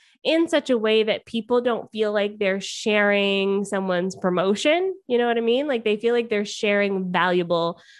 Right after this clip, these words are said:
super deep, intelligent content that has a bunch of depth to it.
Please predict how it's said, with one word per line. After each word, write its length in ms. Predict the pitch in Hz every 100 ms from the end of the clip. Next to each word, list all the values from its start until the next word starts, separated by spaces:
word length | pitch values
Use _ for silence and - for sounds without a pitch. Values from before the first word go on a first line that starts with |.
| _
super 640 | - - - 294 269 247
deep, 440 | 208 190 202 196 -
intelligent 960 | 208 208 - 190 190 190 185 180 180 - _ -
content 520 | - 285 269 220 175
that 120 | 190
has 200 | 190 185
a 100 | 180
bunch 300 | 170 214 208
of 100 | 196
depth 420 | 180 147 - - -
to 160 | -
it. 180 | - -